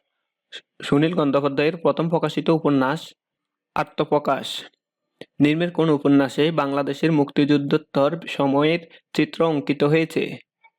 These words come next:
সুনীল গঙ্গোপাধ্যায়ের পূর্ব পশ্চিম। দহনকাল উপন্যাসটির জন্য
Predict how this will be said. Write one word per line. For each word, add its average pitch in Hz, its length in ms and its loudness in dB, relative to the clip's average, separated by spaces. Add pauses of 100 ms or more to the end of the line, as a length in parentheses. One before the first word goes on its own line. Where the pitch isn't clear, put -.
সুনীল 151 360 2
গঙ্গোপাধ্যায়ের 143 680 0
পূর্ব 147 360 2
পশ্চিম। 139 500 -4 (2500)
দহনকাল 151 480 0
উপন্যাসটির 143 600 0
জন্য 147 400 2